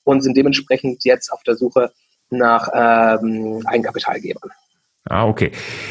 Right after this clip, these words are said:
Speaker 2: Jetzt, äh, da spricht ja so viel, ich sag mal, Weisheit unternehmerische schon raus aus dem, was du gesagt hast. Verrat uns noch mal, wie alt du bist, bitte.
Speaker 1: <laughs>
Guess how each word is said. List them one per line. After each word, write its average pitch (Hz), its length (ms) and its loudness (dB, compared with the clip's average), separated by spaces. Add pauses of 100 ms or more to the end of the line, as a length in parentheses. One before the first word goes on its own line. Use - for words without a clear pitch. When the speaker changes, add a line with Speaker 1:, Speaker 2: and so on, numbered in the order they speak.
(140)
Speaker 2:
Jetzt, - 440 0
äh, 120 160 4
da 113 120 2
spricht - 380 -2
ja 110 140 4
so 135 200 2
viel, 127 760 4
ich 92 100 -4
sag 90 160 0
mal, 80 320 0
Weisheit 92 520 0
unternehmerische 80 720 0
schon 80 200 -2
raus 78 260 0
aus 87 160 -4
dem, 87 140 2
was 85 100 0
du 92 100 -2
gesagt 85 260 0
hast. 104 100 0
Verrat 110 340 -2
uns 113 160 -6
noch 120 80 0
mal, 107 140 2
wie 107 80 2
alt 101 180 0
du 143 60 2
bist, 160 240 -6
bitte. 185 260 -4 (580)
Speaker 1:
<laughs> 180 280 2